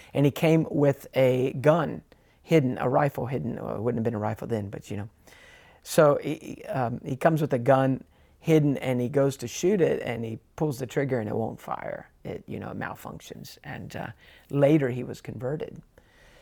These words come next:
So there were rare occasions that,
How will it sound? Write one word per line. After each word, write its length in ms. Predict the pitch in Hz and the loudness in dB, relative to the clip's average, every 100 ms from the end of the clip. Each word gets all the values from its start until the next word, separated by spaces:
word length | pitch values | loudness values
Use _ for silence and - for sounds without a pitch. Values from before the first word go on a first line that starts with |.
| _ _ _ | _ _ _
So 400 | - 202 185 156 - _ _ _ _ _ _ _ _ | 2 6 6 2 -8 _ _ _ _ _ _ _ _
there 280 | 165 180 226 | 2 6 8
were 300 | 226 226 226 | 8 6 6
rare 480 | 185 143 156 175 185 | 4 4 6 8 8
occasions 760 | 156 - 131 120 - 85 - - _ _ _ _ _ _ _ _ | 4 2 -2 -2 -6 -12 -14 -20 _ _ _ _ _ _ _ _
that, 440 | 131 143 160 151 | -2 4 4 2